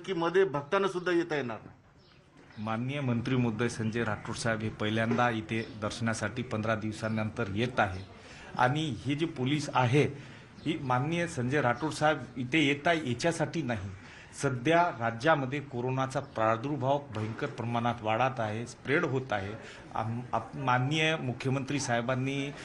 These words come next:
Speaker 2: जे सांगितलं, धार्मिक स्थळावर, सामाजिक स्थळावर, स्तरावर, अ, बंदी आणलेली आहे आणि पन्नासपेक्षा जास्त लोक नको,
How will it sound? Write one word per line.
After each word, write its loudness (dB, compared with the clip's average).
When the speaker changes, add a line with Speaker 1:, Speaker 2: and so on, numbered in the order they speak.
Speaker 2:
जे 2
सांगितलं, 0
धार्मिक -2
स्थळावर, 2
सामाजिक -4
स्थळावर, 0
स्तरावर, 0
अ, 2
बंदी 4
आणलेली 0
आहे 0
आणि 2
पन्नासपेक्षा -2
जास्त -2
लोक -4
नको, 0